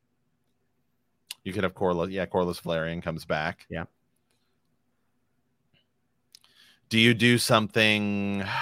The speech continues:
Speaker 1: <sighs> do you do something with, do you do something with Laenor Velaryon? Maybe they f-, maybe, maybe we show somebody over there finding him, because that's, like, so, such a big deal now that he's still alive.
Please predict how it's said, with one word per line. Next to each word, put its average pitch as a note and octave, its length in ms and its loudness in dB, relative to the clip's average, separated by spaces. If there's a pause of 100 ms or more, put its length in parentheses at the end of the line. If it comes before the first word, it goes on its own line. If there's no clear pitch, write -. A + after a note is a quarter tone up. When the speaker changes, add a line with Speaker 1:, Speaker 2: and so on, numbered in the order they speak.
(280)
Speaker 1:
<sighs> - 500 -8
do G#2 80 -4
you G#2 120 -2
do G2+ 160 -4
something G2 480 -6
with, F#2 300 -2 (1800)
do E2 80 -12
you D#2+ 60 -10
do F2 120 -6
something F2+ 220 -8
with F2+ 80 -14
Laenor F#2+ 360 -4
Velaryon? G2 500 -6 (400)
Maybe F2 240 -4
they E2 120 0
f-, F2 240 -8
maybe, F2+ 460 -2
maybe F#2 240 -4
we F2 180 -4
show F2+ 240 0
somebody F#2 400 2
over F2+ 200 0
there F2 180 0
finding F2+ 320 -4
him, E2+ 60 -10
because G#2+ 220 0
that's, C#3 260 6
like, C3 180 4
so, C3+ 440 4
such C3 320 0
a B2+ 60 0
big A2 280 -4
deal A2 320 0
now F2 220 -2
that E2 120 -6
he's F#2 180 -10
still F#2+ 180 -6
alive. F2 340 -4